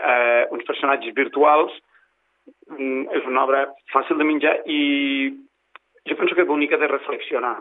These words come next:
no? Que després et dona, a totes les edats, et dona unes preguntes que, o et fa, et, et planteja unes preguntes que dius, «Ostres, quin és el sentit de la vida?» o «Quin és el camí que he agafat o que he d'agafar? El que em marquen o el que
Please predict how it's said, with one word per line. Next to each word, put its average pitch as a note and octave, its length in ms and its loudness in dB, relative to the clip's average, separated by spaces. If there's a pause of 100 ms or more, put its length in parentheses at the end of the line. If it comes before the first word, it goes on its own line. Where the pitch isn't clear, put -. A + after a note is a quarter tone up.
(140)
no? - 240 -16
Que D#3+ 100 -12
després - 400 -10
et C3 140 -6
dona, C#3+ 240 0 (100)
a - 80 -2
totes C#3+ 260 0
les B2 120 0
edats, B2+ 320 0 (400)
et - 160 0
dona E3+ 180 -2
unes D3+ 220 0
preguntes C#3+ 560 -2 (640)
que, C3+ 300 2
o C3+ 160 4
et C3+ 100 -6 (200)
fa, C3+ 500 4
et, C#3 240 0
et - 240 -6 (160)
planteja C#3 400 0
unes D3 160 -4
preguntes C#3 420 -4
que C3+ 140 -2
dius, A#2+ 240 -6
«Ostres, C3+ 320 -2 (480)
quin C#3+ 160 0
és B2+ 100 0
el A#2 140 -6
sentit A#2+ 260 -10
de B2+ 80 -6
la A#2+ 80 -8
vida?» A2+ 280 -8 (340)
o C3+ 560 0 (120)
«Quin C3+ 200 -4
és A#2+ 80 -6
el A#2+ 120 -6
camí B2+ 320 -4
que B2+ 160 0
he B2+ 60 0
agafat B2+ 480 2
o A#2 140 0
que B2 220 -2
he B2 60 -2
d'agafar? A#2 440 -4 (720)
El B2 140 0
que C3+ 120 2
em B2+ 80 -4
marquen F#3+ 540 2
o C#3 180 2
el B2 100 0
que B2+ 140 0